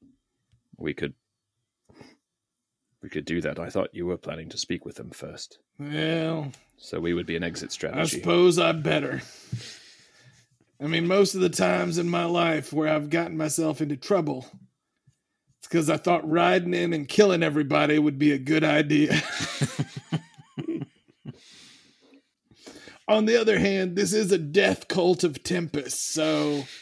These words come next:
Speaker 1: Most of these people are going to die anyway.
Speaker 2: I, I feel like most of 'em aren't gonna be missed, you know? Not, not a whole lot of, you know,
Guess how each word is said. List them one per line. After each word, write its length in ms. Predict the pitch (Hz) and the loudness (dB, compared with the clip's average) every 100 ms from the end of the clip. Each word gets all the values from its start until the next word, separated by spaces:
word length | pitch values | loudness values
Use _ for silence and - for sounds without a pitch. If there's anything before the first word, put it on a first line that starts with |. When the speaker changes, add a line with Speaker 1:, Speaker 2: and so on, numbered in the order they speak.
| - - _ | -20 -20 _
Speaker 1:
Most 320 | 90 87 - - | -4 -2 -2 -6
of 60 | |
these 200 | 80 73 | -4 -6
people 320 | - 87 85 82 | -4 -4 -2 -2
are 160 | 85 - - | -4 -8 -6
going 240 | 82 82 | -4 -4
to 80 | - | -8
die 240 | 80 80 82 | -8 -8 -6
anyway. 420 | 87 78 80 - _ | -8 -8 -12 -18 _
Speaker 2:
I, 460 | 123 - 185 196 190 | -2 -2 0 0 0
I 40 | |
feel 260 | 185 240 220 | 0 2 2
like 260 | 202 190 185 | 4 2 2
most 300 | 196 190 196 | 2 2 2
of 100 | 180 | -2
'em 140 | 180 | -2
aren't 240 | 170 165 165 | -2 -2 0
gonna 200 | 165 156 | 0 4
be 120 | 156 | 4
missed, 480 | 151 165 139 - - | 4 0 -2 -4 -6
you 140 | 131 | -6
know? 280 | 131 131 135 135 - _ _ - - - - - _ _ _ - _ _ _ _ _ _ _ _ _ - | -6 -8 -10 -14 -20 _ _ -20 -20 -20 -20 -20 _ _ _ -20 _ _ _ _ _ _ _ _ _ 0
Not, 320 | 196 208 - | 2 2 2
not 240 | 202 208 | 4 6
a 60 | 196 | 6
whole 240 | 190 202 | 8 8
lot 240 | 202 180 180 | 8 4 4
of, 100 | 175 | 4
you 160 | 180 | 4
know, 300 | 170 151 147 | 0 -4 -8